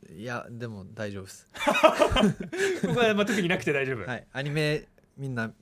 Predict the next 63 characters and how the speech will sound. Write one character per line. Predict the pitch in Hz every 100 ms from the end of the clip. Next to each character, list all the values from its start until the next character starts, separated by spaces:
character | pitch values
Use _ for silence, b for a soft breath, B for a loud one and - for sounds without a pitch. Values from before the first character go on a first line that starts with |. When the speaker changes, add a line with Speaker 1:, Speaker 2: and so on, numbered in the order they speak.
| -
Speaker 1:
皆 | 123 123
さ | 104
ん | 98
見 | 110
て | 117
く |
だ | 117
さ | 117 113
い。 | -
Speaker 2:
<laughs> | - 220 - _ _ - 320 302 -
あ | 123
の、 | 113 113 123 B B -
な | 131
ん |
て | 107
い |
う |
か | 98
な、 | 104
と | - 170
り |
あ | 220
え |
ず | 165
消 | - 147
化 | 151
じ | 143
ゃ |
な | 135
く | -
て、 | 151 113 _
し | - -
っ |
か | 156
り |
と | -
腰 | 151 -
据 | -
え | 185
て | 185
見-、 | 180 190
Speaker 1:
は | 196
い。 |
そ | 196
う |
っ |
す | 151
ね。 | 135
Speaker 2:
見 |
ら | 233
れ | 269
る、 | 339 202
Speaker 1:
や | 127
っ |
ぱ、 | 143 120
Speaker 2:
な |
ん |
か。 | 113
Speaker 1:
そ | 95 147
う |
っ | 127
す | -
ね。 | 104 98